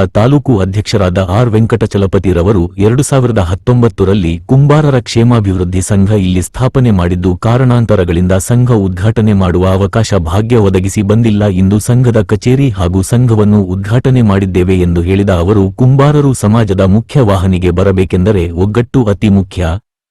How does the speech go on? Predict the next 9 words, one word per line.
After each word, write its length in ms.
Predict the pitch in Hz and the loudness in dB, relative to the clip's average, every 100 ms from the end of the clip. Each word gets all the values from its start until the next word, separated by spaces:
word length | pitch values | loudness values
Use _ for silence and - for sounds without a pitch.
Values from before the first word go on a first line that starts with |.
| - | -6
ಸರ್ಕಾರದಿಂದ 680 | 147 143 - 165 135 110 107 | -2 -2 0 0 2 2 2
ಬರುವಂತಹ 560 | 92 101 95 95 90 95 | 2 2 2 0 0 0
ಎಲ್ಲಾ 320 | 92 113 147 | 0 0 0
ಸೌಲಭ್ಯಗಳು 680 | - 104 104 87 87 87 90 | 0 0 0 -2 -2 0 -2
ಸದುಪಯೋಗ 560 | - 113 120 120 101 | 0 -2 2 2 2
ಪಡೆದುಕೊಳ್ಳಲು 800 | 98 95 92 92 92 95 87 90 | 0 0 -2 0 0 0 0 -2
ಸಮಾಜದ 520 | 98 117 143 131 110 | -2 0 0 0 0
ಪ್ರತಿಯೊಬ್ಬರು 680 | 107 110 101 117 95 87 101 | -2 -2 -2 0 2 2 2
ಮುಂದಾಗಬೇಕು. 840 | 110 139 127 92 80 76 78 78 | 2 2 2 0 -4 -4 -6 -8